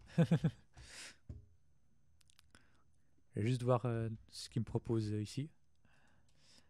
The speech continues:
Alors, il me propose du cuir plus un Iron Nugget, un morceau de fer pour une selle, des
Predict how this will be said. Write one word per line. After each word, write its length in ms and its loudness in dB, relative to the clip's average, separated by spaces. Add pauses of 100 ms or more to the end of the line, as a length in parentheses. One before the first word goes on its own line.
(120)
Alors, 120 -4
il 40 -2
me 60 -2
propose 460 0
du 160 -10
cuir 440 0
plus 580 -10
un 260 2 (1300)
Iron 280 2
Nugget, 800 -2 (800)
un 80 -4
morceau 280 2
de 40 0
fer 360 -2 (580)
pour 160 0
une 100 0
selle, 580 0 (2500)
des 280 -2